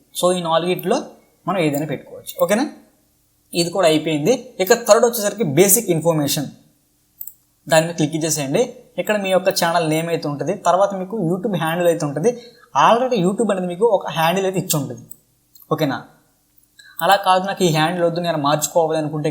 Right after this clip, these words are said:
కనుక మీరు మార్చుకోవచ్చు. నేను నెంబర్స్ యాడ్ చేద్దాం అనుకుంటున్నాను, లైక్ వన్, టూ, త్రీ, ఫోర్, ఫైవ్ అని చెప్పేసి నెంబర్స్ అయితే యాడ్ చేశాను. యాడ్ చేయగానే ఇక్కడ చూడండి, నాకు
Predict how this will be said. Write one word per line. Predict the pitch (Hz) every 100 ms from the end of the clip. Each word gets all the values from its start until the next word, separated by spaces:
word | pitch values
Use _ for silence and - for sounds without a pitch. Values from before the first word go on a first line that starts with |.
| 156
కనుక | 151 226
మీరు | 196
మార్చుకోవచ్చు. | 143 139 - 131 127 151 - - 185
నేను | 190 190 185 - - _ 151 160
నెంబర్స్ | 214 226
యాడ్ | 185 151
చేద్దాం | 156 147
అనుకుంటున్నాను, | 139 135 131 147 180
లైక్ | 151 156 147
వన్, | 147 143
టూ, | 147 147
త్రీ, | 147 147
ఫోర్, | 147 143 -
ఫైవ్ | 151 156
అని | 143
చెప్పేసి | 143 139 180 294 - _ 147
నెంబర్స్ | 147 151 151
అయితే | 147
యాడ్ | 131 151
చేశాను. | 147 147 226 - _ 180
యాడ్ | 220 -
చేయగానే | 202 175 165
ఇక్కడ | 165 160
చూడండి, | 165 180 180
నాకు | 160